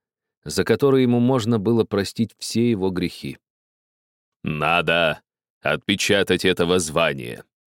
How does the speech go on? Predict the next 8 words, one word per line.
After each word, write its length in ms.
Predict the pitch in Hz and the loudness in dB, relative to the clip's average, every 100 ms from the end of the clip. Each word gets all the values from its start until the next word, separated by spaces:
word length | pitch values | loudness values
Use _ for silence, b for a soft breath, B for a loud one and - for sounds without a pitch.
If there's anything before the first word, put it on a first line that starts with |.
| _ | _
и 120 | - 76 | -4 0
расклеить 640 | 87 - - 90 95 - | 0 0 -2 0 0 -2
по 120 | 87 | -2
городу, 540 | 90 101 90 85 82 - _ _ _ | 2 4 4 2 0 -2 _ _ _
и 100 | 78 | -2
связаться 540 | 85 85 87 98 95 90 | 0 0 2 2 0 -2
с 100 | - | -2
Москвой. 460 | 90 - 90 78 | -2 0 0 0